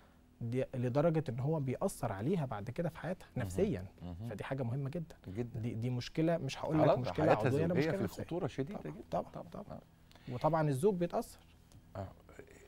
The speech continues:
Speaker 2: هنعالج إزاي بقى؟ لأنه يبدو من مكان وجود ال-، الدوالي إنه علاج مش هيكون سهل.
Speaker 1: طبعا.
Speaker 2: مم.
Speaker 1: هو العلاج مش سهل عشان التشخيص مش سهل.
Speaker 2: آه.
Speaker 1: لو شخصتها هيبقى العلاج في منتهى السهولة.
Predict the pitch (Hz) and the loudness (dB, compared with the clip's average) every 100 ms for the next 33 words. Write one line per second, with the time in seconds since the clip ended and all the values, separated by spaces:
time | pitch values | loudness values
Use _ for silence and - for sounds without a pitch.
0 | - - 113 123 233 180 104 - 80 - | -12 -6 -4 -2 -4 -4 -8 -10 -12 -14
1 | - - - 82 113 - 127 165 127 147 | -20 -20 -12 -8 -6 2 2 2 0 -2
2 | - - - - - - - - 110 101 | -2 -12 -20 -20 -20 -20 -20 -8 -4 -2
3 | 95 95 131 170 196 175 151 - 92 98 | -2 0 2 2 0 -6 -8 -8 -6 -6
4 | 113 90 85 - 87 85 80 82 78 - | -6 -6 -6 -10 -10 -8 -6 -8 -10 -12
5 | 90 92 85 - 98 - - - - 135 | -8 -6 -6 -8 -10 -10 -16 -16 -14 -14
6 | - 147 - - - - 101 95 - - | -12 -12 -12 -20 -4 -2 -2 -4 -12 -18
7 | - 71 - - - - - - - - | -14 -14 -16 -20 -20 -20 -20 -20 -20 -20
8 | - 120 143 - 139 120 139 214 170 147 | -2 2 4 4 2 2 0 0 0 0
9 | 160 165 - - - - - 107 170 190 | -2 -4 -6 -20 -20 -16 -10 -4 -2 -2
10 | - 139 - 208 156 131 - - - - | -2 -6 -4 -4 -4 -8 -10 -14 -20 -20
11 | - - - - - - 185 185 156 147 | -20 -20 -20 -20 -8 0 0 0 -4 -6
12 | - 180 202 190 151 156 131 117 170 - | -2 -2 -4 -6 -6 -4 -4 -2 -4 -4
13 | 131 113 - 160 135 - 117 120 | -6 -6 -4 -6 -6 -8 -10 -8